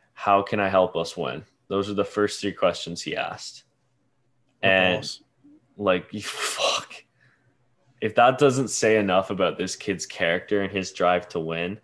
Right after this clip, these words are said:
Speaker 1: Not only that, about a week in, there was a story, um, his coach was telling, uh, I forget which reporter with Montreal Canadiens, that he brought up an issue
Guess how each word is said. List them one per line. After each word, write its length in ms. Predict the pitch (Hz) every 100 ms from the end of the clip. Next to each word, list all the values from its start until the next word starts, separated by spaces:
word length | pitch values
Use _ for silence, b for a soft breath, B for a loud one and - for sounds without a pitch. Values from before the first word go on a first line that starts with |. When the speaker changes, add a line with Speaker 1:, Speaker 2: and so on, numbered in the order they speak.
| b b b
Speaker 1:
Not 260 | 110 135 147
only 240 | 143 127
that, 540 | 101 98 101 - - _ -
about 320 | 113 120 101
a 80 | 95
week 400 | 98 110 123 120
in, 180 | 113 110
there 140 | 107
was 100 | 95
a 80 | 98
story, 500 | 95 - 98 92 92
um, 480 | 78 92 92 90 85 - b _ -
his 180 | 98
coach 320 | - 104 101 -
was 120 | 98
telling, 540 | - 92 90 85 82 - _
uh, 360 | - 85 80 78
I 320 | - _ _ -
forget 280 | 110 95 80
which 240 | 95 -
reporter 360 | 92 - 92 85
with 180 | 82 90
Montreal 320 | 90 - 85
Canadiens, 640 | - 85 85 82 82 - _ _ _ _ _ -
that 440 | 90 95 95 92 - - _ _ _ _ _ _ _ _ _ _ -
he 600 | - 117 113 113 110 - -
brought 300 | 104 113 117
up 180 | 113
an 80 | 110
issue 600 | 87 110 - 98 85 87